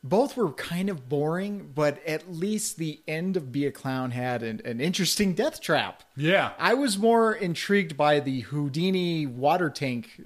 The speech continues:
Speaker 1: death trap than it was any of the three for these ones.
Speaker 2: Yeah, I mean, Be a Clown was kind of boring, and I was kind of rolling my eyes sometimes I th-, with just the, the corny, like, father-son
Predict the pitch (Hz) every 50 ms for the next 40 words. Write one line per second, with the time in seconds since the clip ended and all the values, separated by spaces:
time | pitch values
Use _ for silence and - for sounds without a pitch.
0 | - - 135 151 151 151 - - 143 127 117 117 - 135 135 135 135 139 143 220
1 | - _ _ - 247 247 240 247 233 233 214 208 170 165 156 - - 151 147 139
2 | 123 107 - - - 127 131 127 117 110 113 110 110 - - - - - _ _
3 | - 113 101 95 95 95 95 95 95 90 135 147 165 170 175 170 170 165 - -
4 | _ _ _ _ _ _ _ _ _ _ - 135 123 180 233 269 262 269 - -
5 | 233 226 208 208 208 202 202 196 190 196 196 190 - 143 139 147 139 - - -
6 | 170 208 202 185 180 131 110 98 139 139 151 175 175 180 180 180 175 180 185 180
7 | 180 - _ _ - 135 156 151 147 147 143 - - - 165 175 165 139 98 90
8 | 104 113 135 147 151 156 156 151 135 117 113 113 113 117 135 147 151 160 165 156
9 | - - 180 175 170 160 175 185 185 185 190 185 185 180 - - - 131 - -
10 | - - _ - 143 139 147 143 - - - 147 143 131 - 143 - - - 135
11 | 131 - 151 139 151 - - - - 165 165 165 160 156 156 151 143 131 123 120
12 | - - - - 131 127 139 131 135 135 123 - - 147 139 139 139 139 143 143
13 | 151